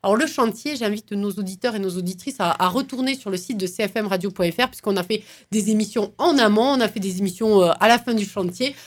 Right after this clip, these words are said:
Enfin, voilà. Donc, si on veut découvrir le chantier, ce qui a été fait, il y a eu beaucoup, beaucoup de choses.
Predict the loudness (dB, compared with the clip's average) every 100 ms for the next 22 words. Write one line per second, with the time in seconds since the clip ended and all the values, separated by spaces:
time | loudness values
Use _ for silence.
0 | -6 0 4 2 2 0 0 0 0 2
1 | 0 -2 -4 -4 -2 -2 -2 -2 -2 -4
2 | -2 0 0 -2 -4 -4 -2 0 0 4
3 | 6 6 4 -4 -4 -4 -4 -4